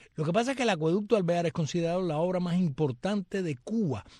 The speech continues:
De aquí, dice Wikipedia del siglo diecinueve, yo diría del siglo diecinueve, veinte y veintiuno.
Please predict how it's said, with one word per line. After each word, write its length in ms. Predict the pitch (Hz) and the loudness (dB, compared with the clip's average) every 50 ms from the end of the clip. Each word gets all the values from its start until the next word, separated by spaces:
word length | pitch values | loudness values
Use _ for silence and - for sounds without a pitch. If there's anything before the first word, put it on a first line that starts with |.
| _ _ _ | _ _ _
De 80 | - 127 | -6 -4
aquí, 220 | 131 139 - - - - | -4 -4 -6 -10 -12 -8
dice 880 | 117 131 190 226 220 - 277 269 254 233 220 208 185 165 160 156 143 139 | -2 0 2 2 2 2 2 4 4 4 2 2 0 0 0 0 0 -2
Wikipedia 800 | 139 139 143 160 143 131 151 139 143 202 208 196 175 160 151 147 | 0 0 2 2 2 2 -2 0 2 4 4 4 4 4 4 2
del 120 | 147 139 | 0 0
siglo 260 | - - 196 208 208 202 | 0 0 0 2 4 4
diecinueve, 640 | 180 139 - 147 143 147 151 151 143 127 110 110 110 117 | 4 4 2 0 0 0 2 0 0 -2 -4 -6 -8 -4
yo 160 | 117 147 180 | -2 0 0
diría 520 | 208 208 190 180 180 175 151 131 135 147 - - _ _ _ - - _ _ _ _ | 2 2 2 2 2 2 0 0 -2 -6 -12 -20 _ _ _ -20 -20 _ _ _ _
del 240 | - 131 117 120 110 | -8 -4 -4 -4 -4
siglo 360 | - - - 160 180 180 165 | -4 -4 -4 -2 0 2 2
diecinueve, 440 | 156 131 101 135 139 160 170 165 151 | 2 2 2 2 2 2 2 2 2
veinte 400 | 131 127 165 196 202 180 180 214 | 2 2 2 2 0 -2 -4 -6
y 140 | 185 147 143 | -4 -2 0
veintiuno. 760 | 127 131 131 127 117 107 - 127 120 131 135 123 101 85 | 2 2 2 2 0 -2 -4 -4 -2 0 0 -2 -4 -6